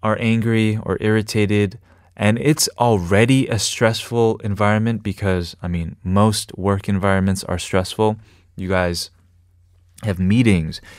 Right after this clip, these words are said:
you have deadlines, very short breaks in between for coffee. Um, that if somebody gets mad, then yes, you're likely, uh, d-, doing your best to quell that anger as well.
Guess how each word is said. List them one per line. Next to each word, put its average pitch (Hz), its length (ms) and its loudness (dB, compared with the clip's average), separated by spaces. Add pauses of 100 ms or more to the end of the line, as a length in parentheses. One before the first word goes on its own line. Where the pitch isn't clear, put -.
(120)
you 95 160 2
have 85 180 0
deadlines, 90 720 0 (380)
very 110 260 2
short 107 340 0
breaks 104 280 0
in 95 100 0
between 92 400 0
for 80 140 -10
coffee. 92 600 -4 (640)
Um, 82 520 -8 (140)
that 92 300 -2
if 92 100 -4
somebody 139 340 -2
gets 131 200 -2
mad, 120 340 0
then 90 180 -4
yes, 78 260 -10
you're 95 100 -2
likely, 85 460 -6 (680)
uh, 78 320 -10 (120)
d-, 87 140 -6
doing 117 460 4
your 113 100 6
best 95 320 2
to - 60 -6
quell 92 280 2
that 80 200 -4
anger 80 280 -6
as 78 160 -12
well. 78 280 -10